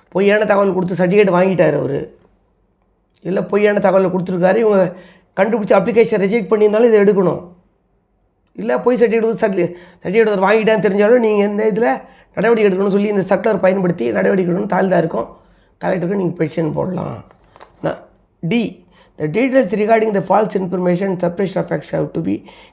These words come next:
collected by complainant authority and criminal complaint to be registered.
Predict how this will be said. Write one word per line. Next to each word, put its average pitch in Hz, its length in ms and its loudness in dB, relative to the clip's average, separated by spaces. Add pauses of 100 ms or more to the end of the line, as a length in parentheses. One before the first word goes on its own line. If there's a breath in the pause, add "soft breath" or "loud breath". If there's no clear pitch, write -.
(140)
collected 180 360 0
by 175 160 0
complainant 175 300 -2
authority 156 280 -6
and 170 140 -2
criminal 180 240 -8
complaint 156 280 -4
to 147 100 -8
be 175 60 -6 (480 loud breath)
registered. 147 420 -8